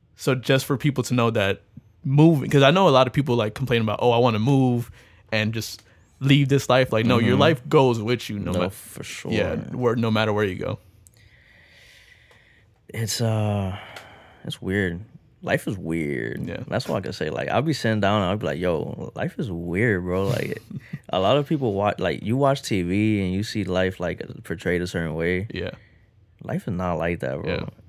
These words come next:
Speaker 2: Life is unfair. <laughs>
Speaker 1: Definitely.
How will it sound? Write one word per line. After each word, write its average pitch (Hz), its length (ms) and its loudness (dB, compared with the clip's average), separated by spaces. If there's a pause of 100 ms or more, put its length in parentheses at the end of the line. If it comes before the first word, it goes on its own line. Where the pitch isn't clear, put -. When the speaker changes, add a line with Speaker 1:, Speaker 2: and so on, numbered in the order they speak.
Speaker 2:
Life 127 320 -2
is 87 160 -4 (180)
unfair. 117 760 4 (300)
<laughs> - 300 -8
Speaker 1:
Definitely. 104 420 -6